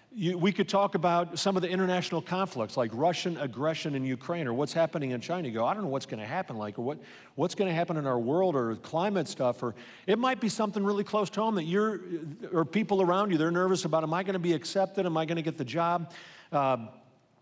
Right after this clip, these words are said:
it might be looking ahead that they go, "I wonder at some point, like, I'm gonna die," and they're,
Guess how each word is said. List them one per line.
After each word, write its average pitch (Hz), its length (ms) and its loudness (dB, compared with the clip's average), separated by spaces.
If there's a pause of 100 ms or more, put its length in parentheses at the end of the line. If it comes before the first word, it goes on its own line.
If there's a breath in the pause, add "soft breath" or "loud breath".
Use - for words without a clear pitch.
(120)
it - 60 -4
might 165 180 2
be 160 80 2
looking 165 340 4
ahead 160 220 2
that 143 100 -2
they 139 100 2
go, 127 280 2
"I 131 160 0
wonder 143 320 0
at 113 80 -2
some 139 260 -4
point, 135 240 -4
like, 110 180 -4
I'm 120 240 -6
gonna 104 180 -6
die," 131 340 -4
and 110 180 -6
they're, 98 120 -8